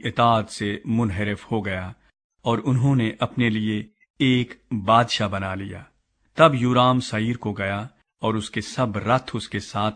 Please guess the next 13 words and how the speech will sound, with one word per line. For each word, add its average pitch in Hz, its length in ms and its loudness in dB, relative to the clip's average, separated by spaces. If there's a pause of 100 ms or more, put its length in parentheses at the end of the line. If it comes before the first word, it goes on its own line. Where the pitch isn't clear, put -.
थे 107 220 -4 (400)
और 113 140 2
उसने 107 280 -4
रात 107 300 0
को - 180 -10 (100)
उठकर 107 420 -4 (320)
अदूमियों 123 540 2
को, 101 240 -6 (340)
जो 143 220 4
उसे 139 240 0
घेरे 117 360 0
हुए 107 260 -2 (120)
थे, 101 160 -8